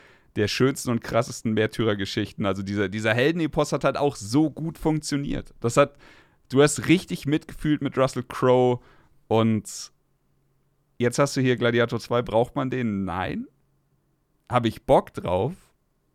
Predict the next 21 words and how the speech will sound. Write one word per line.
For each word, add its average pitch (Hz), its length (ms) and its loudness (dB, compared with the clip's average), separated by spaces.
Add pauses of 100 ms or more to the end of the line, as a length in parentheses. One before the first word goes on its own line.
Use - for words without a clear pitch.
(400)
Ja. 196 340 8
<laughs> - 40 0 (580)
Ich 240 160 6
würde 233 220 8
ihn 240 80 4
mir 185 100 8
auf - 140 4
jeden 147 260 2
Fall 180 240 6
angucken. 190 420 -2 (380)
Ich 165 180 2
glaub, 160 380 8 (840)
es 147 140 6
ist 117 240 -2
sehr, 160 240 8
sehr 156 200 2
schwer, 127 380 4
diesen 117 640 2 (320)
Trick - 380 0
zu 139 180 -2
wiederholen, 107 600 2